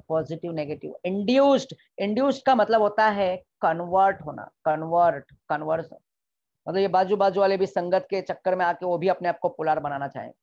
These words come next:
जैसे सी और Cl polar है, तो वैसे carbon बाजू वाले भी, वो भी अपना संगत, अच्छा संगत ढूंढेंगे,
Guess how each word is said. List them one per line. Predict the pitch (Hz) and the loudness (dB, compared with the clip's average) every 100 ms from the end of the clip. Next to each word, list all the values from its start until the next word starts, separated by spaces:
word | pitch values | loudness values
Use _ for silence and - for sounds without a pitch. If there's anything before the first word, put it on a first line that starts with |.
| _ _ _ - | _ _ _ -18
जैसे | 139 165 | -16 -16
सी | 151 185 | -10 -4
और | 185 185 | -4 -4
Cl | 190 185 180 | -6 -8 -6
polar | 175 180 208 | -4 0 2
है, | 170 143 - | 0 -4 -10
तो | - - | -18 -10
वैसे | 160 175 | -8 -6
carbon | - 160 156 180 | -2 -2 -2 -4
बाजू | 165 156 175 | -4 -2 -2
वाले | 175 175 | -2 -2
भी, | 190 190 | -2 -4
वो | - 156 | -6 -10
भी | 170 | -6
अपना | 196 - 165 185 185 _ _ _ 190 | -6 -6 -8 -8 -12 _ _ _ -4
संगत, | 190 202 175 _ _ - | -2 -2 -4 _ _ -10
अच्छा | 170 - 220 | -8 -6 -6
संगत | 180 165 165 | -6 -6 -6
ढूंढेंगे, | 143 139 127 120 | -8 -14 -14 -20